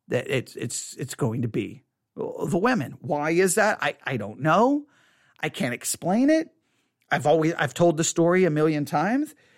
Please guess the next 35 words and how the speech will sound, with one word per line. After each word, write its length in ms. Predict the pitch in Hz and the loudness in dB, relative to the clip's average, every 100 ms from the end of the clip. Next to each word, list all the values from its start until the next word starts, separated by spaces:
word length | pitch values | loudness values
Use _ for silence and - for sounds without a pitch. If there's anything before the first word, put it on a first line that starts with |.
| _ _ _ | _ _ _
I, 120 | - - _ _ | -6 -6 _ _
when 200 | 117 117 | -8 -6
I 80 | 123 | -4
became 260 | 143 143 | -2 -4
a 40 | 135 | -2
Christian 560 | 170 170 - 214 208 | -2 0 0 -2 -4
in 140 | - 98 | -8 -14
a 180 | 87 - | -14 -20
Southern 400 | - - 139 151 | -10 -2 0 0
Baptist 320 | 147 147 147 | 0 -2 -4
church, 360 | - 170 214 - | -8 -8 -8 -10
West 300 | - 147 - | -10 -8 -6
Texas, 500 | 160 156 - 226 - _ _ _ _ _ _ _ - - | -6 -6 -8 -8 -12 _ _ _ _ _ _ _ -16 -8
man, 180 | 135 | -8
I 60 | 147 | -6
had 160 | 147 127 | -6 -6
a 40 | |
hunger. 360 | 107 175 180 175 | -2 -2 0 0
I 60 | |
had 120 | 135 | -2
a 40 | 120 | -4
desire 420 | 123 120 147 165 | -6 -4 -2 0
to 100 | 143 | -2
learn. 400 | 123 196 131 131 _ _ _ _ - | 0 0 0 -6 _ _ _ _ -4
I 80 | |
wanted 300 | 147 175 123 | -2 0 -2
doctrine. 380 | 196 175 196 135 | 0 0 -2 -6
I 20 | |
wanted 240 | 139 151 131 | -6 -8 -4
theology. 480 | 160 165 196 131 135 | 0 2 2 -2 -6
I, 80 | 180 | -6
I 140 | 160 180 | -2 0
wanted 320 | 170 127 110 | 0 -2 -4
answers. 640 | - 247 226 - - - - _ _ _ _ _ - | 0 0 0 -4 -10 -18 -20 _ _ _ _ _ -8
And 640 | 127 120 104 90 92 117 | -4 -4 -6 -8 -12 -16